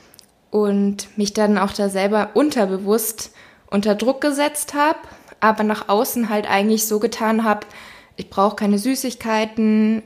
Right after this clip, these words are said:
ich brauch keine fettige Pizza, schmeckt mir eh nicht, braucht der Körper nicht, ist nicht gesund. Und heute hab ich auch immer noch die Einstellung, dass ich mich sehr gesund ernähren will, dass ich meinen Körper mit Nährstoffen versorgen will.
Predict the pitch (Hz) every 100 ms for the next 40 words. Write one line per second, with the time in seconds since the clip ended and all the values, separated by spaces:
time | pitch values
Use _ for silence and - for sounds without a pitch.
0 | - - - 185 196 - - 190 196 208
1 | 208 202 202 233 233 - 220 214 208 208
2 | 208 - - - - - 220 214 214 202
3 | - 233 247 233 233 226 - - 208 254
4 | 240 226 220 208 220 214 214 214 214 214
5 | 220 214 214 196 240 254 254 247 - -
6 | - _ - 208 202 - - 196 233 285
7 | 269 220 214 - 214 - 269 311 240 208
8 | - 226 226 220 214 - 196 202 202 190
9 | 196 196 - - 208 208 208 196 202 208
10 | 254 302 240 214 208 202 202 202 202 220
11 | 202 220 214 214 202 208 226 - 226 214
12 | 202 202 196 196 202 190 202